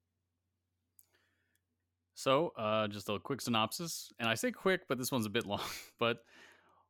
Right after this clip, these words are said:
while the Assassination Task Force lays out their League of Legends style backdooring strategy,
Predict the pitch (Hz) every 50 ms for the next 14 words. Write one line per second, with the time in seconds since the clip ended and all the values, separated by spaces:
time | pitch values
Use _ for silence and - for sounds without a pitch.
0 | _ - - 127 139 143 143 151 143 - - - 156 170 - 190 165 151 151 151
1 | - - 143 117 - 127 127 127 - - - 113 104 101 - - 110 110 127 143
2 | 127 147 139 131 110 120 110 101 101 110 123 131 143 131 117 120 120 117 117 120
3 | 117 107 - - 113 110 110 104 95 101 98 101 110 - - 104 95 95 95 95
4 | - - - 95 92 90 92 95 101 95 95